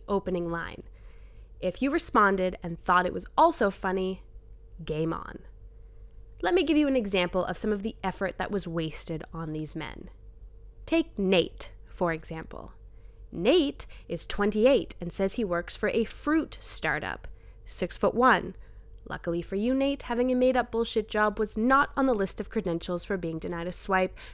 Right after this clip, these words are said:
though we are currently in negotiations for a number of amendments.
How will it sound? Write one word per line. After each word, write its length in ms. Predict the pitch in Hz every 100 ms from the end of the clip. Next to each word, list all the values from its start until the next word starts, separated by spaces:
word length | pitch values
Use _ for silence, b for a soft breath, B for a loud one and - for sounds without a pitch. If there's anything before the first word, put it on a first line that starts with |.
| -
though 80 |
we 160 | 180 185 -
are 240 | 208 208
currently 460 | - 196 180 - 185
in 200 | - 196
negotiations 760 | 208 175 160 170 160 - 170
for 140 | - 220
a 40 |
number 280 | 185 165 160
of 160 | - 165
amendments. 680 | 165 151 - - - -